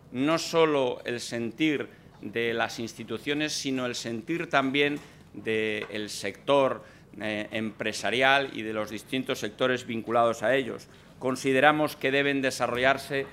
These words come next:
las infraestructuras necesarias para esta tierra.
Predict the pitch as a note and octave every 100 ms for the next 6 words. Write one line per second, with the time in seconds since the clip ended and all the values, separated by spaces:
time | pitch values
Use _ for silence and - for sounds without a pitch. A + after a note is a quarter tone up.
0 | - - B2+ B2 C3+ B2+ - A#2+ A#2 -
1 | A#2 - D#3+ D#3+ C#3 A#2+ A2+ C#3+ C#3 B2+
2 | - A#2 A2+ - G2+ G2 D3+ E3 F#3+ G3